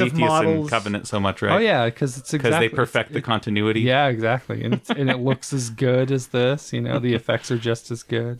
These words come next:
Speaker 1: <laughs>
Speaker 3: Yeah.
Speaker 1: At least they did the crescent thing.
Speaker 3: They
Speaker 1: The,
Speaker 3: did the
Speaker 1: the, the
Speaker 3: crescent
Speaker 1: ring
Speaker 3: thing.
Speaker 1: ship.
Speaker 3: Yeah. So anyway, <laughs> we're, we're gonna move on to the next movie about killer aliens, and it's, uh, it's got a very different tone.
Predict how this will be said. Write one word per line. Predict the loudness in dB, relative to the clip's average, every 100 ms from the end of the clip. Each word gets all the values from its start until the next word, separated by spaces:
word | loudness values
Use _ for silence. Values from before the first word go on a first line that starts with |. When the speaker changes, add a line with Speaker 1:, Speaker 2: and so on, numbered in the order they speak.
| -6
Speaker 1:
<laughs> | -6 -4 -6 -6 -8 -10 -10 -16 -16 -18 -10
Speaker 3:
Yeah. | -6 -4 -4 -2
Speaker 1:
At | 0 2
least | 2 2
they | 0 2
did | 2 0
the | 0
crescent | -2 -2 -4 -10 -10
thing. | -14 -14 -18 _ _ _ 0
Speaker 3:
They | 2
Speaker 1:
The, | 4
Speaker 3:
did | 4 2
the |
Speaker 1:
the, | 2 2
the | 0
Speaker 3:
crescent | -2 0
Speaker 1:
ring | 2 2
Speaker 3:
thing. |
Speaker 1:
ship. | 0 0 -2 -6 _ -20 -20 -20 -20 -16
Speaker 3:
Yeah. | -16 -10
So | 0 2
anyway, | 4 4 2 -2 _ _ _
<laughs> | -6 -6 -4 0
we're, | 2 4 4
we're | 2 0
gonna | 2 2
move | 4 2 2
on | 2 0
to | 0
the | 0
next | 2 2 -2 -2
movie | 0 2 2 2
about | 2 0 0
killer | -2 0 2 2
aliens, | 0 0 0 2 2 0 -2
and | -2
it's, | -2 0
uh, | 2 4 4 2
it's | 0 0
got | 2
a | 2
very | 2 2
different | 2 0 -2 2
tone. | 4 4 4